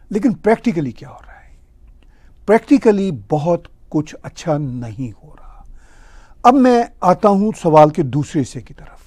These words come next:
कि ये जो फॉरेन इंटरफेरेंस को किन फैक्टर्स की बुनियाद पर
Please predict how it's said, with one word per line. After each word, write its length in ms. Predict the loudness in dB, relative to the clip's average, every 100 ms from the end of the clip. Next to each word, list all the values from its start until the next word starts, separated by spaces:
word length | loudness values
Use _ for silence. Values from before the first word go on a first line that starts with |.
| -20 _ -20 -20 _ _
कि 80 | -2
ये 240 | 0 2 0
जो 120 | -2
फॉरेन 480 | -4 0 0 0 -6
इंटरफेरेंस 880 | -4 -4 -4 -6 -4 -4 -4 -6 -18 _ _ _ _ _ _ _ _
को 120 | 0 0
किन 320 | 0 0 0
फैक्टर्स 480 | 2 -2 0 -6 -4
की 120 | -6
बुनियाद 400 | -4 -6 -6 -8
पर 280 | -12 -20